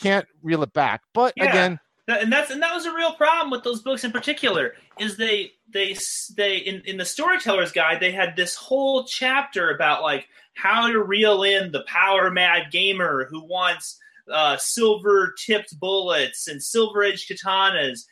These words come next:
Speaker 2: and they, and they were so self-aware that they were making fun of the guy walks into the Elysium with a leather trench coat. They were, they,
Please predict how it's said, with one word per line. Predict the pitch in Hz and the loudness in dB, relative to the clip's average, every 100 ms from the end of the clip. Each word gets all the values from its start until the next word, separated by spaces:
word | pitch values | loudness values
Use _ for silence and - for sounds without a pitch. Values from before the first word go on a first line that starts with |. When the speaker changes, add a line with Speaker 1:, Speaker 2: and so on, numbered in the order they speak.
| - | -20
Speaker 2:
and | - | -6
they, | 180 180 | -2 -2
and | 170 | -4
they | 196 | -4
were | 185 180 | -4 -4
so | 247 254 | 0 -2
self-aware | - 269 240 208 185 247 214 160 147 - _ - | 2 0 2 0 2 4 6 4 2 -4 _ -8
that | 185 | 0
they | 196 | 2
were | 190 | 2
making | 196 226 226 180 | 0 0 -2 -6
fun | - 226 269 214 160 147 | -10 -8 -4 -4 -4 -6
of | 143 143 135 131 _ _ | -4 -2 -4 -8 _ _
the | 143 147 | -8 0
guy | 180 165 151 | 2 4 4
walks | 139 160 147 - | 4 2 2 -4
into | 170 151 151 | -12 -10 -8
the | 143 135 127 - | -4 -4 -6 -12
Elysium | 160 180 175 170 147 | -14 -12 -8 -6 -6
with | 139 | -4
a | 139 139 143 | -6 -6 -8
leather | 165 175 151 | -2 0 0
trench | - 185 180 - | -2 0 0 0
coat. | 170 170 | -2 0
They | 180 | 0
were, | 180 170 - | 0 -2 -4
they, | 185 | -4